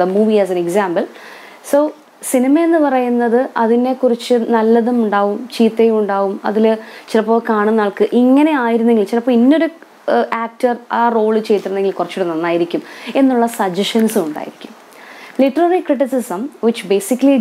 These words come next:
deals with what all that, what all things are there in literature, in the literary world, and this criticism is made by some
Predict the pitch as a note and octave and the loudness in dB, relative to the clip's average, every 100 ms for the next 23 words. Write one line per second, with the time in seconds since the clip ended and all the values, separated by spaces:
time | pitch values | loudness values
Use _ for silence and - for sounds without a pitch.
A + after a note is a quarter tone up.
0 | F#3 A3 C4 C4 - G#3+ A3 A3 - - | 2 2 2 -2 -2 0 0 -4 -20 -20
1 | - - - G3+ G3+ A3 E4 C4 A#3+ - | -20 -8 -2 0 0 0 0 0 -4 -10
2 | - _ - - - G#3+ D4 - D#4 E4 | -20 _ -20 -8 -2 0 0 0 0 0
3 | B3 A3 G3 G3+ G3+ F#3 F#3 G#3 G#3+ G#3+ | 2 0 0 -2 0 -2 -4 -2 -2 -2
4 | F#3 A#3+ D4+ F#3+ F3+ F3+ G3 G#3 F#3+ F3+ | -4 -4 -2 -2 -2 0 0 0 0 0
5 | F#3+ F3 C4 - - - - - - D4 | 0 0 -4 -10 -20 -20 -20 -18 -2 2
6 | D4+ C4 B3+ - C#4+ A#3+ F4 C#4+ C#4+ B3 | 4 2 -2 -4 -2 0 0 0 0 -2
7 | - G3 G#3 G#3 G3 G3 F#3+ F#3+ - F3+ | -2 0 2 2 0 0 0 -2 -2 -2